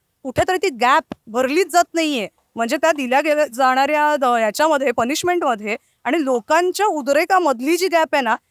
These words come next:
याच्यामध्ये कुठेतरी कायदा सुव्यवस्थेने त्याच्यामधली ती गॅप भरणं गरजेचं आहे. त्यासाठी कायदे होणं गरजेचं आहे. फास्ट ट्रॅक कोर्ट definitely असला पाहिजे, कारण या तऱ्हेचे जे प्रॉब्लेम्स असतात, हे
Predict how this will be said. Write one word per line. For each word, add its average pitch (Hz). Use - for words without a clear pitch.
याच्यामध्ये 359
कुठेतरी 320
कायदा 247
सुव्यवस्थेने 311
त्याच्यामधली 277
ती 302
गॅप 247
भरणं 247
गरजेचं 233
आहे. 185
त्यासाठी 339
कायदे 233
होणं 349
गरजेचं 254
आहे. 196
फास्ट 240
ट्रॅक 330
कोर्ट 359
definitely 294
असला 240
पाहिजे, 190
कारण 302
या 262
तऱ्हेचे 320
जे 330
प्रॉब्लेम्स 294
असतात, 311
हे 359